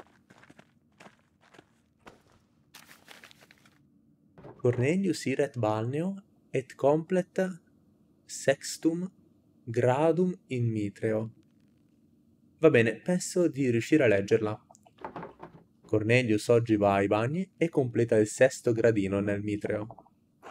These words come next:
Sì, capisci? Intanto se sentite un rumore di sottofondo è un elicottero che sta passando sopra casa mia. No, eh, non sto capendo nulla, Andreas.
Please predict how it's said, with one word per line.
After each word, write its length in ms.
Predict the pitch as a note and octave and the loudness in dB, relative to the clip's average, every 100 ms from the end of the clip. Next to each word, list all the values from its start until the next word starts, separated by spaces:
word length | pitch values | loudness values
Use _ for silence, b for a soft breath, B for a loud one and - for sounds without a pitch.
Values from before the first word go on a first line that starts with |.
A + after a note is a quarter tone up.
| B _ _ _ _ - | B _ _ _ _ -14
Sì, 340 | - G#2+ G2 _ | -2 -2 -2 _
capisci? 400 | - A2 A2 - | -4 0 0 0
Intanto 300 | A#2+ B2+ C3 | -2 -2 0
se 120 | D#3 D#3 | -2 -2
sentite 600 | C3+ B2 B2 C3+ - _ _ _ _ _ - | -4 -4 -2 -2 -4 _ _ _ _ _ -8
un 60 | C3 | -4
rumore 260 | C3 C3+ | -2 0
di 80 | D3 | -2
sottofondo 560 | D3 - - C#3 D3+ F#3 | -2 -4 -2 -2 0 -2
è 40 | |
un 100 | C3 | 0
elicottero 520 | A2+ A#2 A#2 - C3 | -2 2 0 0 -2
che 80 | B2 | -2
sta 140 | - | -6
passando 360 | A#2 A#2 A#2 G#2+ | -4 -4 -2 -4
sopra 260 | - G#2+ G#2+ | -2 -6 -4
casa 240 | G#2+ G#2 | -6 -6
mia. 240 | G2 G2+ A2+ _ _ _ _ _ _ _ - - B B B B _ _ - | -8 -12 -14 _ _ _ _ _ _ _ -20 -20 B B B B _ _ -14
No, 500 | C#3 C#3+ C3 B2 - | -6 -2 0 0 -4
eh, 220 | C3+ C3 | -6 -6
non 200 | C3 D3 | -2 -2
sto 160 | - C#3+ | 0 0
capendo 340 | B2 A#2 A2 | 2 2 2
nulla, 380 | G#2+ G2+ G#2 A2 | -2 -2 -2 -2
Andreas. 580 | A#2 A2+ A2+ A#2 - | -4 -2 0 -2 -8